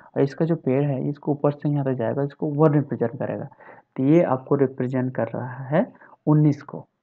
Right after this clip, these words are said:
ये जो टावर है वो वन को रिप्रेजेंट करेगा, और ये जो आपका बैलून है ये आपका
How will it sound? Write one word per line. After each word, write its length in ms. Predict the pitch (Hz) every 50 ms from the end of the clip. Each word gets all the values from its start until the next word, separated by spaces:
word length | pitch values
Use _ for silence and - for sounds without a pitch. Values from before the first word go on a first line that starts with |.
| _ _ -
ये 80 | 143 139
जो 120 | 147 151
टावर 520 | 147 147 - - 127 123 131 147 - -
है 180 | 156 131 117 123
वो 200 | 123 135 139 135 - 160
वन 120 | 175 190
को 140 | 190 - 185
रिप्रेजेंट 480 | 175 175 160 - 143 143 147 147 143
करेगा, 380 | 143 143 131 131 123 123 139 160 - - - - - - _ -
और 140 | 139 131
ये 260 | 131 131 139 147 156 156
जो 260 | 143 151 143 139 -
आपका 260 | 127 127 - - 135
बैलून 420 | 123 123 131 131 135 151 170 160
है 340 | 143 127 127 139 175 202 - - _ _ _ _ -
ये 100 | 135 143
आपका 540 | 139 135 135 131 - - 208 247 311 302 -